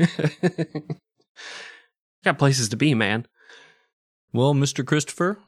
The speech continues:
Speaker 1: what is our source today for this episode? As if I don't know.
Speaker 2: I know.
Speaker 1: It's for you, you fucking stupid listener.
Speaker 2: <laughs>
Speaker 1: Also, thank you for listening.
Speaker 2: It's just to prove that we can read,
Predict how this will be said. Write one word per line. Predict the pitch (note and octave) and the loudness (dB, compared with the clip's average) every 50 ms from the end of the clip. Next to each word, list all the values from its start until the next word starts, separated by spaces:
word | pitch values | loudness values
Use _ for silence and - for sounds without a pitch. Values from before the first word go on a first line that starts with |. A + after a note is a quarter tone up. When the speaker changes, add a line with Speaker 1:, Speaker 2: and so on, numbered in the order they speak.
| _ _ - | _ _ -10
Speaker 1:
what | B2 C#3 F3+ | -6 -4 -4
is | A#3 A3 F#3+ | -2 -2 0
our | F3+ E3 C#3 | 0 0 -2
source | - - - B2 A#2 G#2+ - | -2 -2 0 0 0 0 -2
today | - - F2 D#2+ D#2+ D#2 D#2 | -4 -6 -4 -4 -2 -4 -4
for | - - | -6 -8
this | E2 E2 E2 - | -8 -6 -6 -4
episode? | F2+ E2 - - - - F2+ D#2 D2+ E2+ - - _ _ _ - | -4 -4 -6 -6 -8 -6 -6 -6 -6 -8 -12 -16 _ _ _ -10
As | - C3 C3+ D3+ | -6 -4 -2 -2
if | D#3 C#3 - | -4 -4 -4
I | C#3+ C#3 C#3 | -4 -2 -2
don't | C#3 D3 D3 C#3 F2+ C3+ | 0 0 -2 -2 -4 -4
know. | C#3 B2+ C3 C#3 C#3 C3 A#2 G2+ G2 G2+ _ _ _ - - | -2 0 2 2 2 2 0 0 -2 -4 _ _ _ -8 -4
Speaker 2:
I | - C3+ C3 B2 | 0 2 2 2
know. | A#2+ A#2 A2+ | 2 2 2
Speaker 1:
It's | A2 A2 | 2 0
for | A#2+ F#2 F#2 | -2 -4 -6
you, | G#2 B2 C#3 D#3 D#3+ | -2 2 4 4 4
you | D3 B2+ A#2+ A2+ | 4 2 -2 -4
fucking | - - A2+ G2 - - - - | -6 -6 -6 -4 -4 -4 -4 -2
stupid | - - - - - - - - - | -4 -4 -4 -8 -14 -16 -14 -10 -10
listener. | C#3 C#3 - - - - - D3+ - - _ - | -6 -4 -4 -4 -4 -4 -8 -8 -8 -8 _ -4
Speaker 2:
<laughs> | F3 E3 - F3 D3+ - E3 - - E3 - _ - - - - - - - - - - - - - - - - - | -4 -2 2 2 4 4 4 2 0 -10 -14 _ -16 -20 -20 -20 -20 -20 -16 -14 -14 -12 -12 -12 -14 -16 -20 -8 -2
Speaker 1:
Also, | - C3+ B2+ A#2 - C3 | 2 2 2 4 2 2
thank | A#2+ - A#2+ A#2 - | 2 2 0 0 0
you | - A#2 | -2 -4
for | - A#2+ A2 | -4 -4 -6
listening. | G#2 C3 - - - C#3 D3+ D3+ - _ _ _ _ | -6 -6 -8 -6 -4 -4 -6 -6 -8 _ _ _ _
Speaker 2:
It's | - D3 D3+ | -4 0 2
just | - G#3 G3 - | 2 2 2 0
to | D3 | -4
prove | - - - C#3+ C#3+ C#3 B2+ A2+ - | -2 0 2 4 4 4 2 2 0
that | A#2 - | -2 0
we | - A#2+ - | 0 -2 -2
can | - - - A#2 A#2 A#2 A2+ A2 | -2 -4 -2 0 2 2 2 2
read, | A2 A#2 A#2 A2 G#2+ G#2+ G#2 F#2+ - | 2 2 2 2 0 0 -2 -6 -6